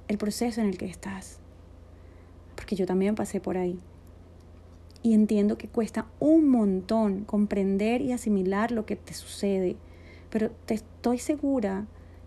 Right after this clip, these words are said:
que llegará ese diciembre en el que podrás abrirte y celebrar esta fecha sin ese sufrimiento y sin ese dolor que hoy te acompaña. Nadie, absolutamente nadie nos enseña cómo pasar la fiesta sin un ser querido.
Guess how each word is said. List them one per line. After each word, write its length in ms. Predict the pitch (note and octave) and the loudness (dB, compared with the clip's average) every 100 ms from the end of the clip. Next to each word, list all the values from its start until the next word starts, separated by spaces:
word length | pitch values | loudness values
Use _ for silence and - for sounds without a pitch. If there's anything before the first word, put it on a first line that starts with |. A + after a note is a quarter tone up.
| - | -8
que 140 | - | -2
llegará 460 | G#3+ G3+ G3 G3 G#3 | 2 2 0 0 0
ese 160 | G#3+ C4+ | 0 -2
diciembre 760 | C4 - A3 G3 F#3+ F#3+ F#3 - - - - | -2 0 2 2 2 0 -4 -8 -18 -8 2
en 120 | G#3+ | 2
el 80 | G3+ | 2
que 80 | |
podrás 380 | G#3 G3+ G3 G3 | 0 0 0 0
abrirte 540 | A#3 A3+ C#4 C#4 - G#3 | 0 0 0 0 0 -2
y 40 | |
celebrar 440 | G#3+ G3+ F#3+ F3+ | 0 0 2 0
esta 240 | G3+ - A3 | -2 -4 -8
fecha 380 | - B3 B3 C4 | -4 -6 -4 -6
sin 200 | - G3 | -2 -2
ese 160 | G3 | -2
sufrimiento 760 | G#3 G#3 G3 G3 G3 G#3+ A3+ A3 | -4 -4 0 2 4 2 2 0
y 100 | G3 | 0
sin 200 | G3+ F#3+ | 0 0
ese 220 | F#3+ G3+ | 0 0
dolor 400 | G3+ G3 G3 G#3+ | 0 2 0 -2
que 100 | F#3+ | -4
hoy 80 | F3+ | -4
te 80 | |
acompaña. 600 | F3+ F#3 F3+ F3+ F3+ F3+ F3 - - - - - - - - - - - - - - | -2 -2 0 0 0 -2 -6 -16 -20 -20 -20 -20 -20 -20 -20 -20 -20 -20 -20 -12 0
Nadie, 640 | G#3+ G#3+ D4 D4 A#3 G#3 | 2 4 4 4 2 0
absolutamente 580 | A3 A#3 G#3+ A3 A3 A#3+ | 2 2 2 2 2 2
nadie 440 | A#3 A#3 C4 C#4 | 4 4 2 2
nos 120 | G#3+ G#3 | 4 4
enseña 420 | G#3 G#3 G3+ G#3 | 4 2 0 2
cómo 200 | A3 A3 | 0 0
pasar 320 | A3+ G#3+ G3+ | -2 -2 -2
la 120 | G#3+ | -2
fiesta 400 | G#3+ - C4 B3 | 0 -2 -2 -4
sin 180 | A#3 G#3 | 0 0
un 80 | G3 | 0
ser 200 | G#3+ G#3 | -2 -2
querido. 480 | A3+ A3 B3 A3 | -2 0 0 -2